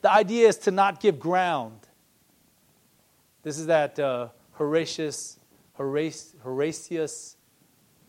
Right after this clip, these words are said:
Socles, Socles. It's a, it's a Roman name. It's one of those great Roman legends of one of these soldiers that when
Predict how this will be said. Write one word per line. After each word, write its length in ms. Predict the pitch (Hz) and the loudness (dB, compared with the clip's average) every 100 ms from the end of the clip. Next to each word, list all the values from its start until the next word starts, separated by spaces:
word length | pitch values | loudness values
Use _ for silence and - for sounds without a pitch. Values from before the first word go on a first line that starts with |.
| _ _ _ _ _ - | _ _ _ _ _ -20
Socles, 1000 | - - 151 - 175 160 165 - - - | -16 -4 -4 -4 -8 -8 -8 -14 -20 -14
Socles. 460 | - 131 - 147 - _ _ _ _ | -10 -10 -10 -18 -18 _ _ _ _
It's 200 | 147 - | -10 -6
a, 80 | 151 | -8
it's 160 | 143 | -6
a 60 | 147 | -6
Roman 380 | 139 170 156 135 | -4 -4 -6 -12
name. 240 | 113 98 _ _ _ _ | -14 -18 _ _ _ _
It's 140 | 139 135 | -10 -6
one 280 | 160 156 175 | -4 -4 -2
of 60 | |
those 200 | 170 143 | -2 -4
great 300 | - 165 170 143 | 0 0 0 -2
Roman 340 | 160 165 151 | -4 -4 -2
legends 560 | 143 147 170 165 156 - _ _ - | -2 -2 -6 -12 -14 -20 _ _ -8
of 100 | 139 | -4
one 160 | 170 | -2
of 60 | 165 | -2
these 180 | 156 - | -6 0
soldiers 600 | 170 165 156 156 151 - _ _ _ | 0 0 -2 -4 -6 -12 _ _ _
that 200 | 156 151 | -4 -4
when 400 | 151 156 151 156 | -2 -2 -2 -4